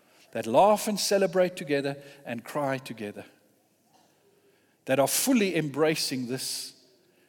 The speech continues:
this reality of the world we live in, yet living with our hope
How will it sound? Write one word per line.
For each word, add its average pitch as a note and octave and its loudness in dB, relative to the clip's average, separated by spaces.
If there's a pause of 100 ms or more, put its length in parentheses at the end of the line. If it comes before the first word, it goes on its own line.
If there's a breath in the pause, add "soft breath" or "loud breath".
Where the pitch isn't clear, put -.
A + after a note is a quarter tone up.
(520 soft breath)
this - 0 (100)
reality D3 2
of B2 0
the B2+ -6
world B2 -4
we A#2 -6
live A2 -6
in, A#2 -6
yet C#3+ 0
living C#3+ 2
with A#2 -6
our A2+ -2
hope D3 -4